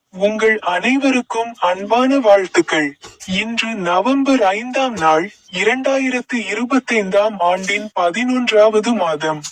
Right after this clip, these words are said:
ஜார்க்கண்ட் மாநிலத்தின் லோஹர்டகா மாவட்டத்தில் உள்ள இருபத்தேழாம் எண் உயரமான பாலத்தில்,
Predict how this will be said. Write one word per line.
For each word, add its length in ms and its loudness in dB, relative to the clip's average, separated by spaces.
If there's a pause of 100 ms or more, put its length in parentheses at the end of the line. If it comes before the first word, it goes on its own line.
(760)
ஜார்க்கண்ட் 640 0
மாநிலத்தின் 920 0
லோஹர்டகா 960 0
மாவட்டத்தில் 760 -2
உள்ள 460 0
இருபத்தேழாம் 1040 2
எண் 220 -2
உயரமான 840 0
பாலத்தில், 720 -2